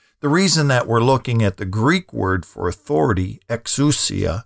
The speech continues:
is that we're looking at the authority we have in Christ Jesus. Power based on position. Since we're looking at authority from a Christian perspective, it's important to declare that all true authority comes from God.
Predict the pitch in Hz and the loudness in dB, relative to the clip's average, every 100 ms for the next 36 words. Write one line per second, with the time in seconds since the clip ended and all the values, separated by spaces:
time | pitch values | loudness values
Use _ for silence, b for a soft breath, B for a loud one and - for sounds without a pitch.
0 | _ - 131 117 113 110 107 117 120 117 | _ -4 0 2 4 4 4 4 4 4
1 | 151 170 107 87 95 - 107 - 110 98 | 2 2 -2 -4 -8 -8 -8 -4 -6 -6
2 | - 120 120 117 104 107 117 104 101 98 | -4 -2 0 0 0 0 0 -2 -2 -4
3 | 98 - 107 98 101 - 110 117 123 113 | -8 -4 -2 0 -2 -4 -2 0 2 0
4 | - - - - _ _ _ _ _ _ | -2 -6 -8 -8 _ _ _ _ _ _
5 | _ _ - 185 202 165 95 95 107 _ | _ _ -6 0 2 4 2 0 -2 _
6 | 113 127 127 123 - 110 113 - 101 107 | -2 0 2 0 -2 -2 -2 -4 -4 -2
7 | 120 - 92 95 - _ _ _ _ _ | -2 -4 -8 -16 -20 _ _ _ _ _
8 | _ _ _ _ _ 190 208 - 185 165 | _ _ _ _ _ 0 0 0 0 0
9 | 170 165 139 117 110 - 156 170 110 101 | -2 -2 -2 0 -2 -2 -2 0 0 -2
10 | 104 104 101 - - 226 - - 220 131 | -2 -2 -2 -4 -2 0 -2 -2 -2 -2
11 | - 101 - - 92 - 101 120 - 135 | -2 -6 -6 -4 -6 -6 -6 -4 0 -2
12 | - 170 175 135 113 117 110 - - 147 | 0 0 0 -2 -4 -4 -6 -6 -4 -2
13 | 139 113 107 - 131 143 165 - 147 151 | 0 0 -2 0 2 4 2 -2 0 0
14 | 143 - 131 113 92 98 - 113 110 104 | 0 -4 -4 -2 -2 -4 -6 -4 -2 -2
15 | - 95 101 110 101 82 92 | -4 -6 -4 -2 -2 -4 -12